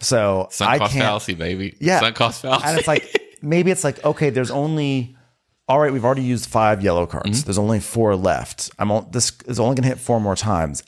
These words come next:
Speaker 2: At
Speaker 1: I don't
Speaker 2: most.
Speaker 1: have, I don't have the time to, uh, to, like, wait and, like, fig-, like, to build a long, there's no long game strategy,
Speaker 2: Mm-hmm.
Speaker 1: right? Like,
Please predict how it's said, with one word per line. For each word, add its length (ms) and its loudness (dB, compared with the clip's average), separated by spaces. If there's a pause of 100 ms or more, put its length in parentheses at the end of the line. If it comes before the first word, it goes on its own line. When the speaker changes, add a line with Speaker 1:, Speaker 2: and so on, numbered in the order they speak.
Speaker 2:
At 100 0
Speaker 1:
I 40 0
don't 120 4
Speaker 2:
most. 80 4
Speaker 1:
have, 260 0 (300)
I 100 6
don't 120 2
have 240 0
the 60 -8
time 720 0 (420)
to, 500 2
uh, 320 0 (400)
to, 160 2
like, 200 0
wait 480 0
and, 160 0
like, 200 0
fig-, 300 -4
like, 160 -2
to 80 -6
build 220 0
a 40 -4
long, 400 0 (480)
there's 160 2
no 160 4
long 300 2
game 220 2
strategy, 500 0
Speaker 2:
Mm-hmm. 340 -10
Speaker 1:
right? 200 4
Like, 220 -2